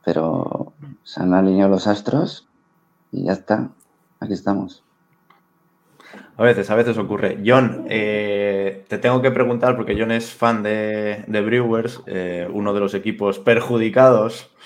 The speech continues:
Speaker 2: <laughs> por los D-backs. Eh, perdieron en, en, en las wildcard contra ellos. Eh, ¿cómo viste aquello y cómo viste a los D-backs de, de wildcard?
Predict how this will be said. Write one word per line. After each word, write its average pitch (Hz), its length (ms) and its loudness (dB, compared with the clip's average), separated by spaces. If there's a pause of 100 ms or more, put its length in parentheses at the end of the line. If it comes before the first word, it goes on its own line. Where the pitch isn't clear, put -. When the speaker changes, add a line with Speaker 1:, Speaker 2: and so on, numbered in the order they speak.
(400)
Speaker 2:
<laughs> 156 1080 -4
por 117 180 4
los 113 280 2
D-backs. 131 520 2 (360)
Eh, 98 500 -2
perdieron 104 460 -2
en, 101 760 -4 (300)
en, 107 180 -4 (220)
en 107 120 -4
las 95 200 0
wildcard 107 360 0
contra 101 420 -2
ellos. 123 560 0
Eh, 95 600 -2 (440)
¿cómo 117 260 4
viste 117 240 0
aquello 113 460 0
y 139 80 -6
cómo 107 180 -4
viste 101 240 -4
a 95 40 -2
los 90 220 -6
D-backs 101 480 -4
de, 92 360 -4
de 90 100 -8
wildcard? 127 440 -4